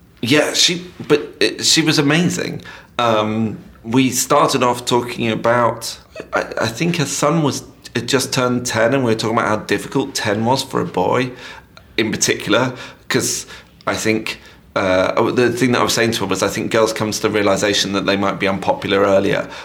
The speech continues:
I remember very s-, clearly at the age of ten realising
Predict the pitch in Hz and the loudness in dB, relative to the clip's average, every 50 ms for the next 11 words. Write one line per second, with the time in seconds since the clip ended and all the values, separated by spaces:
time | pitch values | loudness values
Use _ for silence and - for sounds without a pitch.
0 | - - - 123 123 117 117 117 113 110 107 - 117 110 107 101 101 101 101 - | -10 -4 -2 2 2 4 4 4 4 2 2 4 4 4 4 4 2 2 0 -4
1 | - - - - 98 - - - 87 - - 131 127 113 101 90 92 87 - 98 | -6 -8 -6 -4 -4 -4 -4 -6 -6 -2 2 4 4 4 4 4 4 2 4 4
2 | 101 98 90 - 92 87 - 107 107 98 92 95 95 101 101 98 95 95 90 92 | 2 2 2 0 -2 0 0 0 0 0 0 0 2 2 4 4 4 2 2 0
3 | 95 92 92 95 87 | -4 -4 -4 -6 -8